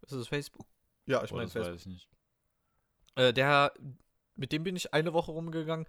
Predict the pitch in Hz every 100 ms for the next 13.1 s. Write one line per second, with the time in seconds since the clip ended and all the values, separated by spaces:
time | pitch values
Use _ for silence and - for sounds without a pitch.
0 | - _ - 131 139 139 143 139 131 147
1 | 147 135 127 123 131 117 104 104 104 -
2 | - 123 135 143 165 160 135 156 147 143
3 | 151 147 147 143 120 127 - 120 123 151
4 | - 156 139 123 127 120 113 117 113 131
5 | - 143 131 - 131 120 131 135 127 -
6 | 113 - - 131 170 170 196 - - -
7 | 98 107 113 107 107 104 95 92 107 -
8 | - - - - - _ - 127 113 -
9 | - 113 - 135 135 135 - 117 - 110
10 | 120 117 127 113 110 - 131 131 135 135
11 | 127 127 131 123 127 120 120 120 117 123
12 | - 123 - 131 127 117 110 117 120 107
13 | 101